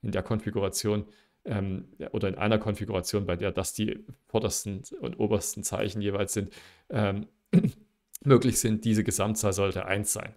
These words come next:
Auch wenn's vier mögliche Input, äh, Parameter gibt, die man hier anwenden könnte, um etwas zu finden. Okay, also ich hoffe, das ist recht, ähm, nachvollziehbar, dass wir das so einschränken.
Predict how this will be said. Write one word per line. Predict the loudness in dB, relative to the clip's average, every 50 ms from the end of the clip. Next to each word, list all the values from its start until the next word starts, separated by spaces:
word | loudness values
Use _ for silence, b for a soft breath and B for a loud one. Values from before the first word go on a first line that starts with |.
| _ _
Auch | -2 -2 -2 0
wenn's | -2 -4 -4 -4
vier | 2 4 4 6
mögliche | 6 4 4 2 0 2 2 2 2 B B B B B B B B B B _ _ _ 0
Input, | 2 2 2 4 2 2 0 0 -4 -12 -14 _ 2
äh, | 4 6 6 6 2 -2 -4 -6 -8 -8 -12 -16 -18 -20 _ -20 -20 -20 -12
Parameter | -4 -4 0 2 4 4 6 6 6 6 4
gibt, | 2 2 0 -2 -2 -10 B B B B B B -10 -4
die | -2 0
man | 2 2 2 2 0 -2 -4
hier | -4 0 0 2 2
anwenden | 2 0 2 0 0 -2 -4 -8 -10
könnte, | -6 -4 -4 -4 -2 -2 -4
um | -4 -4 -6 -10
etwas | -10 -10 -8 -10 -10 -10
zu | -12 -14
finden. | -12 -12 -14 -14 -14 -18 -20 _ _ _ _ _ -2
Okay, | -2 -2 -2 -4 -12 -10 -2
also | 0 2 2
ich | 2 4
hoffe, | 4 4 4 4
das | 0 -2
ist | -2 -2 -2
recht, | -2 -2 -2 -8 B B B B B B B
ähm, | -2 0 0 0 0 -2 -8 -14 _ -14 -12 -12 -10 -10 -10 -12 -14 -14
nachvollziehbar, | -10 -8 -4 -2 -2 -2 -2 -2 -2 -2 -2 -2 -4 -4 -4 -4 -6 -8
dass | -10 -10 -10
wir | -10 -10
das | -10 -8 -8
so | -8 -8
einschränken. | -8 -10 -12 -12 -14 -14 -16 -18 -20